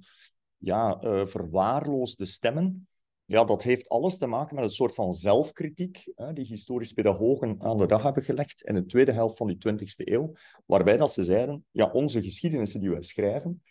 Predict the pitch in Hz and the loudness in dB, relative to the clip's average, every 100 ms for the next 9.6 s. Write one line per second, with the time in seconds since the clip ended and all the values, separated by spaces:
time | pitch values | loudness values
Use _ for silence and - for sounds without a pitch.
0 | _ _ - 98 - 131 180 - 135 190 | _ _ -2 -2 0 0 0 2 2 2
1 | 139 107 120 - 95 113 160 165 _ _ | 0 0 0 -2 -2 -2 -2 -6 _ _
2 | - 180 98 - 160 151 101 - _ _ | 0 2 0 -2 2 4 4 2 _ _
3 | - 95 95 - 92 87 85 82 80 82 | -2 2 2 0 0 0 0 0 -2 -2
4 | - 131 98 104 139 95 - _ 101 110 | 2 2 2 0 -2 -4 -10 _ -6 -6
5 | - 95 98 90 82 107 151 - 98 85 | -4 -2 -2 -2 0 0 0 -2 -2 0
6 | 110 151 123 131 151 - 107 101 107 143 | 0 0 2 2 2 -2 -4 -2 0 -2
7 | 151 104 139 - 151 - - - 98 - | -2 -2 -4 -4 -6 -8 -12 -8 -6 -2
8 | 135 104 - 113 147 160 185 190 107 95 | -2 2 0 2 -2 -6 -6 -4 -2 0
9 | 95 87 113 113 - - | 0 0 -2 -4 -12 -16